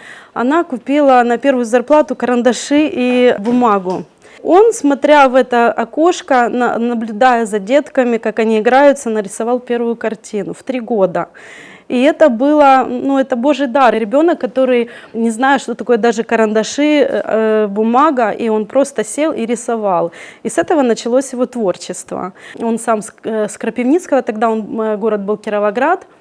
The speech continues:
э, и тогда открылась первая художественная школа. И, скажем так, э, бабушка сразу решила его отправить. Люди, которые смотрели его рисунки, они просто восхищались ними.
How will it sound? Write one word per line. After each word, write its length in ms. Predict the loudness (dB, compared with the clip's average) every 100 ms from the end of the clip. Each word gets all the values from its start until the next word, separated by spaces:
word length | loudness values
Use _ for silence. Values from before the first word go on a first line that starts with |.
| _ _ _ -20 _
э, 320 | -6 -2 -2 -2
и 340 | -2 -2 -2
тогда 400 | -2 0 2 2
открылась 400 | 2 2 2 2
первая 240 | 2 2 2
художественная 600 | 0 -4 -4 -2 -2 -2
школа. 640 | -6 -2 4 4 4 -2 -12 _ _ _ _ _ -20 -14 -6
И, 340 | -4 0 0
скажем 380 | 0 0 0 0
так, 340 | 2 2 2 2
э, 280 | 0 0 0
бабушка 460 | 2 0 -2 -8
сразу 360 | -4 0 0 0
решила 380 | -6 -4 -4 -2
его 220 | -2 -2
отправить. 600 | -4 -4 -4 -4 -4 -6
Люди, 280 | -4 -4 -4
которые 380 | -6 -4 -2 -2
смотрели 500 | -2 -4 0 0 2
его 300 | 0 0 -2
рисунки, 540 | -4 -4 -2 -2 -2
они 280 | -4 -4 -6
просто 400 | -4 -4 -4 -6
восхищались 720 | -10 -10 -14 -6 -6 -6 -8
ними. 260 | -10 -10